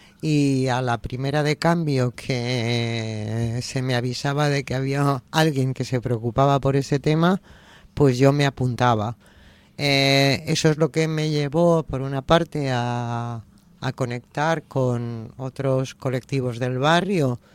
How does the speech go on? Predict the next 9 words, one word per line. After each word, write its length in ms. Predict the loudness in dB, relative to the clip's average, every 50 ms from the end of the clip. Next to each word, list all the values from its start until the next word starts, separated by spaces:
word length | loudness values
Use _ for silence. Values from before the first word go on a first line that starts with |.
| -20 -20 -20 -20 _ -16
Recuerdo 1120 | -12 -8 -8 -8 -8 _ -8 -6 -6 -6 -8 -8 -6 -4 -2 0 2 2 4 2 2 0 -2 -2
con 200 | -4 -2 -2 -2
Miguel 500 | -2 -2 0 2 2 2 2 2 0 -2
que 120 | -6 -6
nos 180 | -6 -6 -8 -8
juntábamos 760 | -6 -6 -6 -4 -2 -2 0 0 0 0 -2 -4 -4 -6 -8
en 100 | -8 -8
El 220 | -6 -6 -6 -6
Gato 560 | -4 -2 -2 -2 -2 _ -6 -6 -6 -6 -8